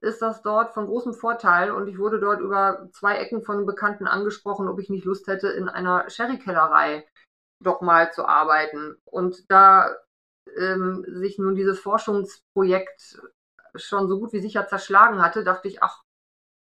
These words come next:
probierst es mal, mal gucken, was dich da erwartet.“ Und, ähm, ja, bin dann sehr fasziniert gewesen, das war zweitausendfünf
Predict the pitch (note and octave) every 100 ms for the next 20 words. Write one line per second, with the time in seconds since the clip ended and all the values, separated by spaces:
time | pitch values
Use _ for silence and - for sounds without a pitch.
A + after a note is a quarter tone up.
0 | _ - G3 A3 A3 E3+ E3+ D3 C#3+ C#3
1 | E3 E3+ A3+ A3 G3 G3 - - G3+ -
2 | E3+ G3 F3 D3+ C#3+ C#3 - _ - E3+
3 | E3 - F3+ E3+ E3+ F3 F3 _ _ _
4 | _ _ _ - A3+ E3+ E3 G3 G3+ G3
5 | G3 G3 F3+ G3+ G#3 G#3+ - G#3+ G3 A3
6 | B3 - A3 A3+ G3+ G3+ G3 G3 G3 F#3+
7 | G3 F#3+ F#3 - G3 G3 E4 -